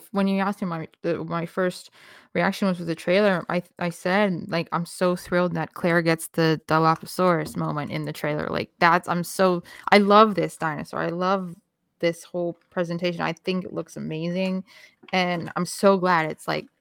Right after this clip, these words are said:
Claire's thing. Like, even if she, that's the only time she interacts with it, and it's in the movie the whole time, fine. But, like, in the trailer, though, like, that's how they introduced it, was with her. And I thought that was so awesome. One of my favorite things. And, like, I wasn't expecting it in the trailer at all. So when it popped up, I,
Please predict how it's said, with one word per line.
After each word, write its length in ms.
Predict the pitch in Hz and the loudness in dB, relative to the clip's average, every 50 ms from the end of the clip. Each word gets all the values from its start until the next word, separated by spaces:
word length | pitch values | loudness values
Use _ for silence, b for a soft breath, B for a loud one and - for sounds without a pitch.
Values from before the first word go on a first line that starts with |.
| _ _ | _ _
Claire's 360 | - - 185 170 160 170 - | -2 0 2 2 0 0 0
thing. 160 | - 170 160 | -2 -2 0
Like, 140 | 160 196 196 | 0 0 2
even 240 | 233 277 311 302 277 | 2 4 6 6 6
if 120 | 262 - - - - _ _ - | 6 4 2 -8 -20 _ _ -20
she, 280 | - - 233 233 - - | -8 -4 -2 -2 0 2
that's 120 | 208 208 202 | 2 4 6
the 60 | 226 | 6
only 180 | 220 226 220 208 | 6 6 6 4
time 180 | 220 208 196 | 4 4 4
she 160 | 190 - 196 | 2 0 -2
interacts 320 | 180 170 165 160 165 175 - | -2 0 2 2 2 0 -2
with 100 | 180 - | -4 -4
it, 120 | 160 151 - | -4 -4 -4
and 60 | 165 | -4
it's 100 | 170 - | -6 -6
in 80 | 170 170 | -6 -4
the 60 | 170 | -4
movie 240 | 170 170 156 160 160 | -2 -2 -2 -2 -4
the 80 | 180 | -4
whole 160 | 175 165 - - | -4 -6 -8 -8
time, 200 | - - - - 175 | -8 -8 -8 -6 -2
fine. 300 | - 185 156 156 165 170 | 0 0 0 0 0 -2
But, 140 | 180 185 - | -2 0 0
like, 160 | 190 190 214 | -2 0 0
in 100 | 220 214 | 0 0
the 80 | 202 | 0
trailer, 380 | 185 - - 220 208 202 202 190 | -2 -2 -2 0 2 2 2 0
though, 120 | 165 160 160 | -2 -4 -4
like, 180 | 165 165 156 - B B B B B B _ _ _ - | -6 -6 -8 -10 B B B B B B _ _ _ 2
that's 240 | 190 190 196 196 - | 4 4 4 4 4
how 100 | 220 196 | 4 4
they 160 | 190 190 180 | 4 4 2
introduced 520 | 180 175 165 160 - 165 165 170 - - - | 0 -2 -4 -4 -4 -4 -6 -6 -8 -10 -12
it, 180 | 143 143 - | -12 -12 -10
was 180 | - 165 - - | -10 -10 -8 -8
with 140 | 156 160 - | -10 -8 -4
her. 140 | - - - - | -4 -4 -4 -4
And 120 | - 175 | -2 0
I 100 | 185 190 | 0 2
thought 160 | 196 202 190 - | 2 0 0 -2
that 180 | 170 147 - | -2 -4 -4
was 180 | - 175 165 - | -6 -8 -8 -10
so 380 | - - - 233 233 233 226 | -10 -6 -4 -2 0 0 0
awesome. 600 | 214 170 156 156 165 - - 175 165 165 165 185 - | 0 0 0 -2 -4 -6 -10 -12 -10 -10 -12 -12 -12
One 160 | - 180 190 196 | -10 -8 -6 -6
of 60 | 190 | -6
my 100 | 185 180 | -6 -6
favorite 280 | - 180 175 170 170 - | -6 -6 -4 -4 -6 -6
things. 180 | 170 165 170 - | -10 -10 -6 -2
And, 120 | 202 208 208 | -2 0 0
like, 200 | 220 214 B B B B B B | 0 -2 B B B B B B
I 60 | 220 | 2
wasn't 220 | 254 320 330 359 294 | 4 4 4 2 -2
expecting 480 | - - - 240 277 - - 277 233 | -2 -4 -4 -6 -4 -2 0 0 0
it 100 | 208 - | 0 0
in 60 | - 196 | -2 -4
the 80 | 185 | -4
trailer 420 | - - 196 185 180 175 175 170 - | -4 -4 -4 -2 -2 -2 -2 -2 0
at 80 | - | 2
all. 340 | - 202 214 196 170 160 180 | 4 4 4 4 4 2 -2
So 160 | - - 202 | -4 -4 -4
when 80 | 202 214 | -4 -4
it 100 | 202 - | -4 -6
popped 300 | _ 208 196 185 - - | _ -6 -6 -6 -6 -4
up, 240 | 202 196 180 180 - | -4 -4 -4 -4 -6
I, 200 | 175 175 170 | -6 -8 -8